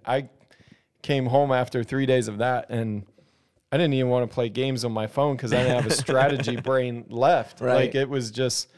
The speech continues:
Speaker 1: my brain didn't wanna do
Speaker 2: It was a shot.
Speaker 1: anything. It, it's, it's, it's tiring. And people are like, "Oh, you play with equipment and talk for a living. <laughs> How hard can that be?" Right?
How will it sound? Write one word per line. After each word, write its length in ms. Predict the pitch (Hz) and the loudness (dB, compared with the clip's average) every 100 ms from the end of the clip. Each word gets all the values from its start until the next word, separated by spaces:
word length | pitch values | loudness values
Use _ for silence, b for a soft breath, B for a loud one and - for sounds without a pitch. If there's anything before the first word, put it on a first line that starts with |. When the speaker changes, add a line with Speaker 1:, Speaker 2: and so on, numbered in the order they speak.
| b b - | b b -4
Speaker 1:
my 140 | 127 | -2
brain 240 | 131 139 | 2 0
didn't 160 | 135 131 | 0 -2
wanna 220 | 123 117 | -2 -4
do 300 | 104 113 127 | -6 -6 -4
Speaker 2:
It 40 | 117 | -4
was 140 | 107 | -4
a 140 | 117 131 | -2 0
shot. 220 | 127 113 | 0 -2
Speaker 1:
anything. 180 | 104 - | -6 -4
It, 180 | 131 135 | -6 -4
it's, 380 | - 143 - - | -4 -4 -8 -10
it's, 220 | - 123 135 135 | -6 -8 -8 -8
it's 260 | 127 117 - | -6 -6 -6
tiring. 440 | - 151 120 104 B B B B | -2 0 0 -6 B B B B
And 300 | 151 147 135 - 135 135 _ | -2 -2 -4 -12 -20 -20 _
people 240 | 147 135 135 | -6 -2 0
are 40 | |
like, 180 | 139 123 | 0 0
"Oh, 140 | 160 190 | -2 -2
you 160 | 135 | -2
play 240 | 147 170 170 | 2 2 2
with 160 | 160 | 0
equipment 500 | 147 - 156 156 147 | -4 0 0 0 -2
and 220 | 127 127 | -2 -4
talk 260 | 120 151 156 | -2 -2 -2
for 180 | - 120 | -2 0
a 60 | 117 | 0
living. 300 | 110 113 117 | -2 -2 -2
<laughs> 60 | |
How 120 | 151 | 0
hard 240 | 143 160 143 | 2 2 0
can 160 | 131 131 | -4 -2
that 200 | 127 123 | -2 0
be?" 140 | 131 | -2
Right? 380 | 113 120 131 | 2 2 2